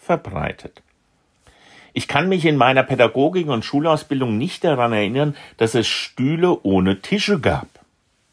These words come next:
Zum einen boten die Tische einen gewissen Schutz, zum anderen dokumentieren sie Struktur im Raum.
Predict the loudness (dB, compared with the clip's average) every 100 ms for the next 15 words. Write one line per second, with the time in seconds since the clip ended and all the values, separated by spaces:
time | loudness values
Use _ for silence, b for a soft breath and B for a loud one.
0 | _ _ _ _ _ _ _ _ _ b
1 | b b b b -2 0 2 2 2 2
2 | 0 -2 -2 -4 -4 -2 -2 0 0 0
3 | 0 -2 -4 -4 -2 -4 -6 -12 -12 -14
4 | -20 b b b b b -2 -2 2 0
5 | 4 4 4 0 0 -2 b b b b
6 | b b b _ 0 0 2 0 -2 -4
7 | -2 -2 -4 -6 -8 -8 -10 -6 -2 -2
8 | -2 -6 -6 -2 -2 2 2 2